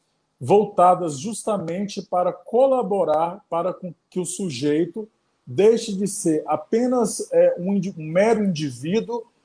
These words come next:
mas passe a ser um sujeito consciente de si mesmo. E esse, e esse, esse processo de constituição de si, é, Foucault deixa claro que ele identifica lá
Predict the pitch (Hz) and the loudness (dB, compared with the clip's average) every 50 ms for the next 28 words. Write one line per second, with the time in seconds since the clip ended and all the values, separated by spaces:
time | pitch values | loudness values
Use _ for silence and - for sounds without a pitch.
0 | _ - 143 170 180 175 - - - - 180 190 202 208 202 - - - 220 - | _ 0 4 4 4 4 0 -2 0 2 4 6 6 4 2 -2 -8 -10 -12 -12
1 | - 156 160 170 170 170 170 - - 190 196 185 - - 190 156 131 170 190 196 | -8 -4 -2 -2 -2 -2 -4 -6 -6 -6 -6 -6 -6 -6 -6 -4 -2 -2 -2 -2
2 | 190 202 - _ - 226 247 247 220 - - - 214 196 180 170 175 185 196 202 | -4 -8 -14 _ -4 -4 -2 -2 -2 -4 -6 -6 -6 -6 -4 -4 -4 -4 -4 -4
3 | 190 - - - 117 - _ _ _ _ - 147 156 - - - 208 196 175 165 | -4 -6 -8 -12 -12 -14 _ _ _ _ -10 -8 -6 -6 -4 -4 -4 -4 -2 0
4 | 160 156 147 127 107 - 98 - _ _ _ _ _ _ _ _ _ _ _ _ | 2 2 2 2 0 -4 -10 -14 _ _ _ _ _ _ _ _ _ _ _ _
5 | _ - - 160 185 208 220 220 220 262 247 220 165 165 196 208 220 220 220 - | _ -4 0 4 4 6 4 4 2 -2 -2 -2 -4 -2 0 2 2 2 2 0
6 | - 220 214 196 165 - _ - 160 170 170 - 190 - - 156 160 - - - | -6 -6 -6 -8 -10 -12 _ -6 -6 -6 -4 -6 -10 -8 -4 -2 -2 -2 -2 -4
7 | - - 202 220 220 220 220 196 165 175 - - 185 175 - - 175 151 - 170 | -4 -2 0 0 0 0 -2 -6 -10 -12 -10 -10 -10 -10 -8 -8 -10 -10 -8 -8
8 | 151 - - - 151 143 143 127 120 113 - - - - 208 226 220 185 - - | -6 -6 -6 -6 -6 -6 -6 -6 -6 -6 -4 -4 -2 0 2 2 2 0 -2 -6
9 | _ _ _ _ _ _ _ _ - 131 135 135 135 123 127 - 165 147 - - | _ _ _ _ _ _ _ _ -2 2 4 4 4 4 2 0 -2 -2 2 2
10 | 170 151 151 156 147 - - 131 - - - 143 151 165 165 151 147 - 143 131 | 2 4 4 2 0 2 0 -2 0 2 2 4 6 6 4 4 0 -2 -2 -4
11 | 135 127 143 151 151 - - 127 - - - 180 196 202 202 - 143 127 131 135 | -2 -2 -2 -2 -4 -6 -10 -12 -14 -6 -2 0 0 0 2 4 4 4 6 6
12 | 135 131 127 131 - | 4 4 2 -2 -6